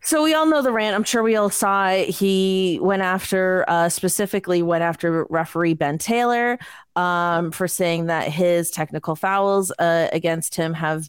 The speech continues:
been, uh, egregious, have been out of hand. Uh, f-, five out of his eight technical fouls, um, that Fred has received this year have been given by Ben Taylor. So,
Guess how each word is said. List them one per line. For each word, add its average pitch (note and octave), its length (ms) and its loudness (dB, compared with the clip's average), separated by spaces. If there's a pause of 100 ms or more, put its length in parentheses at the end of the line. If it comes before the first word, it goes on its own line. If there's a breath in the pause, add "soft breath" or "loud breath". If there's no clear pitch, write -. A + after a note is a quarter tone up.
been, D#3+ 600 0
uh, D3+ 840 0 (280)
egregious, A3+ 640 0
have E3+ 120 -4
been D#3+ 160 0
out D#3 160 -2
of D#3+ 80 -2
hand. G3+ 420 -2 (460 loud breath)
Uh, E3+ 340 2
f-, - 340 -10 (120)
five G#3 640 0
out A3 240 0
of G#3+ 100 -2
his G#3 300 0
eight F#3 280 0
technical G3 480 -4
fouls, F#3+ 680 0 (300)
um, E3 480 0 (680)
that F3 220 0
Fred F3 240 0
has E3+ 140 0
received E3+ 340 -4
this F3+ 180 -2
year F3+ 140 0
have E3 300 -4
been E3+ 160 0
given D#3+ 380 -2
by D3+ 260 0
Ben F3+ 240 -2
Taylor. G#3+ 560 -2 (760 soft breath)
So, E3+ 600 2